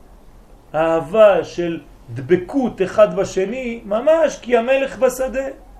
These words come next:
עד כאן תוקף דברו. זה כל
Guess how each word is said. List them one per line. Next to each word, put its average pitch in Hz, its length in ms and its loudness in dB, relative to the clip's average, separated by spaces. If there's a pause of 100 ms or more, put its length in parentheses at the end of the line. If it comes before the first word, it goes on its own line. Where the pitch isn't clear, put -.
(3000)
עד 214 200 8
כאן 185 260 6
תוקף 175 360 -4
דברו. 117 340 -6 (180)
זה 214 200 4
כל 214 300 2